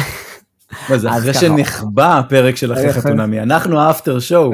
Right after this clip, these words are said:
Speaker 2: אנחנו
Speaker 1: אנחנו בעצם עושים אפטר שואו לאפטר שואו, זה כזה.
Speaker 2: בדיוק. אה, אוטו אומר לאליסון שאייגון יהיה מלך, ולא ריין-, ולא ריינרה,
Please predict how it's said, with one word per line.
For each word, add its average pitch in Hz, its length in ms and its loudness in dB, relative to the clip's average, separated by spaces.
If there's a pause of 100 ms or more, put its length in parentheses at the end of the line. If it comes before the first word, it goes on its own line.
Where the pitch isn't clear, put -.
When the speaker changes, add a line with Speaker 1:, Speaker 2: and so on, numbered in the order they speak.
Speaker 2:
אנחנו 143 260 -6
Speaker 1:
אנחנו 117 200 -6
בעצם 127 220 -2
עושים 147 260 -4
אפטר 143 380 0
שואו 156 280 0
לאפטר 139 560 -2
שואו, 117 440 -4
זה 104 120 -8
כזה. 110 300 -8 (340)
Speaker 2:
בדיוק. 120 380 -2 (1400)
אה, 131 380 2 (100)
אוטו 151 240 0
אומר 151 180 0
לאליסון 135 580 -2
שאייגון 127 880 -2
יהיה 117 160 0
מלך, 113 580 -2 (840)
ולא 123 360 0
ריין-, 110 260 -2 (220)
ולא 120 260 0
ריינרה, 117 420 -2